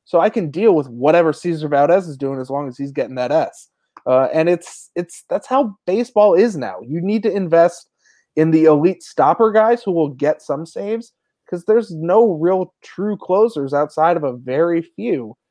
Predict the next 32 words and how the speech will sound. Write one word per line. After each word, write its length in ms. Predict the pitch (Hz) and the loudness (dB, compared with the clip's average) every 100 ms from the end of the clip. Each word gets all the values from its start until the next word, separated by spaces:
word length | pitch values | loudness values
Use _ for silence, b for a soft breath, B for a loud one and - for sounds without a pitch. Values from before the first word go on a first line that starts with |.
| _ _ _ | _ _ _
It, 240 | 139 156 - | -2 -2 -2
it's, 540 | 175 170 - - - - _ _ _ - | -4 -4 -8 -20 -20 -20 _ _ _ -10
it's 200 | 202 214 | -10 -8
a 60 | |
stat 520 | 208 - - 202 208 196 | -10 -10 0 2 2 2
that's 200 | 170 160 | -2 -2
gonna 260 | 160 170 156 | -2 -2 -2
disappear. 840 | 127 143 - 135 - 135 180 254 _ _ _ - | -4 -6 -4 -6 -6 -4 -2 -4 _ _ _ -8
Uh, 100 | 117 | -4
I 140 | 120 160 | 2 2
don't 160 | 185 | 2
think 200 | - 185 | -2 -4
we're 100 | 143 135 | -2 -2
ever 220 | 151 170 | -2 -2
gonna 160 | 165 | -2
see 240 | 151 170 175 | -6 -6 -8
true 280 | - 160 175 | -8 -10 -8
closers 580 | - 135 151 156 139 | -2 0 0 -2 -6
ever 380 | - 139 151 135 | -6 -4 -2 -4
again. 460 | 120 123 143 180 208 _ _ _ _ | -6 -6 -6 -6 -10 _ _ _ _
Teams 300 | - 180 185 | -4 -2 0
have 160 | 180 143 | 0 0
realized 640 | 123 139 160 165 175 - _ | 2 2 6 4 4 -2 _
correctly 520 | - 127 147 - 190 | -4 -2 -2 -2 -2
that's 240 | 147 135 | -2 -4
not 180 | 147 139 | -4 -4
the 80 | 135 | -4
best 240 | 120 135 | -6 -4
way 140 | 147 147 | -2 -2
to 100 | 135 | -2
deploy 360 | 123 - 143 | -8 -4 0
relievers, 800 | 139 120 117 123 143 196 226 220 | 0 -2 -6 -6 -2 0 0 -4